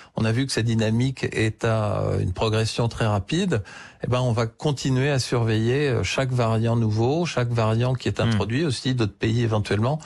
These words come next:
Speaker 1: pour voir dans quel sens va cette évolution et donner l'alerte si elle va dans le sens de l'augmentation.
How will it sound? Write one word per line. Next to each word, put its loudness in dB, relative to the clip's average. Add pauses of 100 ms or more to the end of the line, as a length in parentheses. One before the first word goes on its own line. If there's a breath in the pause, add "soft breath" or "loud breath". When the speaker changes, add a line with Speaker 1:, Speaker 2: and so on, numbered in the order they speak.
(340 loud breath)
Speaker 1:
pour 0
voir 0
dans 2
quel -2
sens -2
va 2
cette -2
évolution 0
et 2
donner 2
l'alerte 0
si -4
elle 2
va 2
dans 0
le 0
sens 0
de 2
l'augmentation. 0